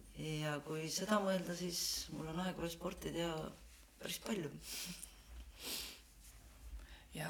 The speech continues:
Speaker 2: ja sina omakorda inspireerid, äh, enda lapsi?
Speaker 1: No ma loodan küll, ma loodan küll.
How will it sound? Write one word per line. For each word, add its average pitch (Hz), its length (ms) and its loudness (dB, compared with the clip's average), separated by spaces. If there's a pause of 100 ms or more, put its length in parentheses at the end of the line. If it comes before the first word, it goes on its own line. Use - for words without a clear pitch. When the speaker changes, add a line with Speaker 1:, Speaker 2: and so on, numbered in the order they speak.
(100)
Speaker 2:
ja 180 140 2
sina 185 240 10
omakorda 160 760 2 (380)
inspireerid, 160 1040 2
äh, 160 600 0
enda 214 240 8
lapsi? 160 320 2 (920)
Speaker 1:
No 151 160 4
ma 165 120 6
loodan 190 320 8
küll, 208 260 6 (260)
ma 156 140 -4
loodan 175 340 2
küll. 175 260 2